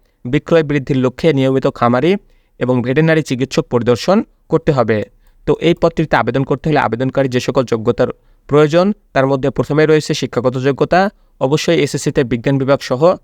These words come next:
ন্যূনতম স্নাতক পাস হতে হবে, অর্থাৎ আপনি যে কোনো বিষয় থেকে অনার্স পাস করলে আবেদন করতে পারবেন, তবে এসএসসি লেভেল পর্যন্ত অবশ্যই সায়েন্স ব্যাকগ্রাউন্ডের স্টুডেন্ট হতে হবে।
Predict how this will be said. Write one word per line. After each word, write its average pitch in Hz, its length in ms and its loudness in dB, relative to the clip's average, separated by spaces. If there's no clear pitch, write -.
ন্যূনতম 165 420 2
স্নাতক 127 380 -2
পাস 170 220 0
হতে 135 180 -2
হবে, 110 180 0
অর্থাৎ 165 320 0
আপনি - 220 -2
যে 160 120 -2
কোনো 180 180 2
বিষয় 151 260 0
থেকে 156 140 -2
অনার্স 127 240 2
পাস 131 180 -2
করলে 147 240 2
আবেদন 117 300 0
করতে 139 220 -4
পারবেন, 151 300 2
তবে 139 160 2
এসএসসি 156 320 -2
লেভেল 147 240 2
পর্যন্ত 131 400 0
অবশ্যই 123 440 2
সায়েন্স 127 280 0
ব্যাকগ্রাউন্ডের 123 540 2
স্টুডেন্ট 156 420 0
হতে 135 160 0
হবে। 110 260 2